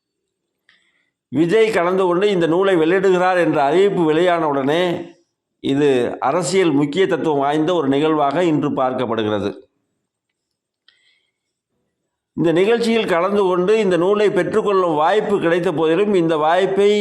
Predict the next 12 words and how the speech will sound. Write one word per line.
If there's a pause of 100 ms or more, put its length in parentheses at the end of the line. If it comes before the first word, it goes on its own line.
(240)
விடுதலை
சிறுத்தைகளுடைய
கட்சியினுடைய
தலைவர் (240)
முனைவர்
தொல்
திருமாவளவன் (400)
தவறவிட்டிருக்கிறார் (220)
என்றுதான்
நாம்
சொல்ல
வேண்டும்.